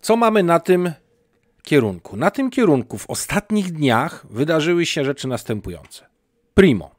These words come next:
nie do końca wiadomo, czy Oleksandriwka trafiła w końcu w ręce ukraińskie, czy też nie, ale trwały tam intensywne boje. Jeśli chodzi o samą Kiseliwkę,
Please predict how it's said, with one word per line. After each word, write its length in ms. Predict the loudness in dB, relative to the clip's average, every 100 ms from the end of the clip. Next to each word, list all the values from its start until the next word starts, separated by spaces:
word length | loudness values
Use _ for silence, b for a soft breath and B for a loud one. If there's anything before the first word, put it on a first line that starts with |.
| -8
nie 160 | -2
do 120 | 0 2
końca 340 | 0 2 4
wiadomo, 400 | 4 4 2 0
czy 180 | -4 -4
Oleksandriwka 840 | -4 -4 -4 -4 -4 -6 -6 -6
trafiła 460 | 0 0 2 0 0
w 80 |
końcu 340 | -4 -8 -6 -6
w 40 |
ręce 360 | -4 -6 -8 -8
ukraińskie, 600 | -8 -10 -10 -12 -12 -14
czy 100 | -12
też 240 | -12 -8
nie, 200 | -4 -2
ale 240 | 0 0 -2
trwały 520 | -6 2 4 4 -2
tam 380 | -2 0 0 -6 B B B B B
intensywne 920 | -4 -2 0 -2 -2 -4 -2 -4 -4
boje. 540 | -8 -6 -4 -6 -10 -20 _ _ b b b
Jeśli 220 | -6 -2
chodzi 280 | 2 4 6
o 160 | 4 4
samą 500 | 2 2 2 0 -2
Kiseliwkę, 1040 | -6 -6 -2 -2 -2 -8 -14 -14 -14 -16